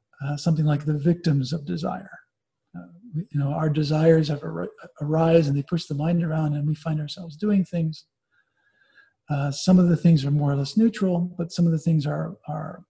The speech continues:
unwholesome. Pretty much everything that we've ever done in our lives that we regret, that we look back on and with a sense of, uh, uh, shame, or wishing that we hadn't done that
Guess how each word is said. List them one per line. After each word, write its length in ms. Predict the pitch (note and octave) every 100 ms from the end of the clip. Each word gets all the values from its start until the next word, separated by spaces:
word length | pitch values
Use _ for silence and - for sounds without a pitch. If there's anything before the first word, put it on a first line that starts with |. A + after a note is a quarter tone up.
| _ -
unwholesome. 520 | D3+ C3 F3 - E3
Pretty 160 | - G#3+
much 180 | F3+ -
everything 480 | F3 F3 G3 F#3 F3+
that 120 | F3
we've 200 | F3 D3+
ever 200 | E3 D#3
done 380 | D#3 F3+ E3+ D#3+ - _ _ F3+
in 120 | E3+
our 120 | D#3
lives 460 | C#3 C3 D3 D3+ - -
that 120 | E3
we 80 | D3
regret, 640 | D3+ D#3 A3 G#3+ F3 - - _ _ _ _ _ _ _ _ _ _ -
that 120 | E3+
we 100 | D#3
look 180 | D#3 -
back 280 | E3+ F#3 E3
on 200 | D#3 D3+
and 240 | D3 F3
with 180 | D3 -
a 80 | D#3
sense 360 | - D#3+ D3
of, 200 | E3+ E3+ -
uh, 240 | - - D#3+ _ _ _ _ _ _ - E3
uh, 320 | F3 - E3 _ -
shame, 500 | - G3+ G#3 F#3 D3
or 80 | C#3+
wishing 300 | D#3 E3+ D#3
that 120 | E3
we 140 | D3+
hadn't 320 | C3 D3 D3
done 240 | C#3+ F#3+ F#3
that 280 | D#3 -